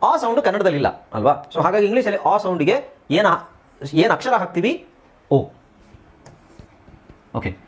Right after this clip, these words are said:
so ಇಲ್ಲಿ ಕ ಅಂತಿದೆ, ನೀವು ಕೆ ಹಾಕ್ಕೊಳ್ಳಿ. ಕೆ ಹಾಕೊಂಡಾಗ ಏನಾಗುತ್ತೆ? ಅದು ಬ್ಲಾಕ್ ಅಂತಾನೆ ಆಗುತ್ತೆ, but ಸ್ಪೆಲ್ಲಿಂಗ್ ರೂಲ್ ಪ್ರಕಾರ ನಾವಲ್ಲಿ ಸಿ ಹಾಕ್ಬೇಕು. ಓಕೆ,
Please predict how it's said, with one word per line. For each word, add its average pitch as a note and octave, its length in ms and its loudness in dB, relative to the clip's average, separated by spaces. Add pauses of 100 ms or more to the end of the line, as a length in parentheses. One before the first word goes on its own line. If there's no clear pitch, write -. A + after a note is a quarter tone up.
(120)
so A#3 120 0
ಇಲ್ಲಿ A#3 360 2 (320)
ಕ A#3 80 0
ಅಂತಿದೆ, E3 520 2 (240)
ನೀವು F#3 200 4
ಕೆ - 160 0
ಹಾಕ್ಕೊಳ್ಳಿ. G#3 680 0 (800)
ಕೆ A3+ 100 4
ಹಾಕೊಂಡಾಗ A3 340 2
ಏನಾಗುತ್ತೆ? F#3+ 280 4
ಅದು D#3 100 6
ಬ್ಲಾಕ್ C#3 460 2
ಅಂತಾನೆ A3 220 2
ಆಗುತ್ತೆ, F3+ 500 0 (200)
but - 320 -4
ಸ್ಪೆಲ್ಲಿಂಗ್ A#3 420 0
ರೂಲ್ A3+ 140 2
ಪ್ರಕಾರ D#3 300 2 (300)
ನಾವಲ್ಲಿ D#3+ 520 0
ಸಿ A3+ 180 0
ಹಾಕ್ಬೇಕು. A#2+ 420 -4 (1800)
ಓಕೆ, G3 260 -2